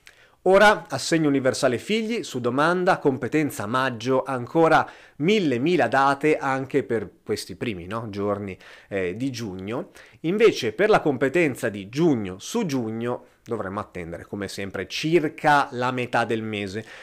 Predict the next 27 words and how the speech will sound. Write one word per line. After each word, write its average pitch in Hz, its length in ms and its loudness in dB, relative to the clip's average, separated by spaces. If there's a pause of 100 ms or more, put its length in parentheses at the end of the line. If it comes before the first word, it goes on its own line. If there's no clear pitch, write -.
(140)
Vi 147 120 4
ricordo 113 540 4
che 131 320 2
non 135 180 -2
esistono 165 720 0
date 143 540 2
calendarizzate 123 1120 2
fisse, 127 540 -4
quindi 123 260 0
variano 113 720 2
ogni 131 340 -4
mese. 90 440 -12 (720)
Poi 156 320 6
bonus 180 640 4
figli 165 480 0
disabili 139 640 4
fino 139 500 -4
a 127 60 -2
cinquecento 117 840 -2
euro. 92 280 0
Pagamenti, 135 960 2
inps 131 360 -4
ci - 200 -8
ha 80 120 -8
detto 101 460 -4
con 90 220 -12
circolare, 110 640 -4